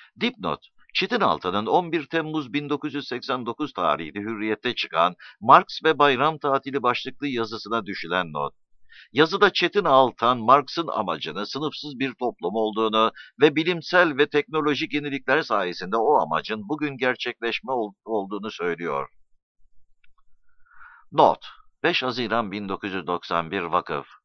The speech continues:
Yirmi beş Nisan akşamı Fransız Sarayı denilen konsolosluğa gittik, arka kapıdan. Acayip ortaçağ koridorlarından kalan Osman Karaca, Güler, Rasin, İrem ve ben.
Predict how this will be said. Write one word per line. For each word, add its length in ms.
Yirmi 300
beş 220
Nisan 320
akşamı 440
Fransız 520
Sarayı 400
denilen 400
konsolosluğa 800
gittik, 400
arka 300
kapıdan. 500
Acayip 520
ortaçağ 540
koridorlarından 880
kalan 380
Osman 540
Karaca, 600
Güler, 540
Rasin, 760
İrem 400
ve 140
ben. 240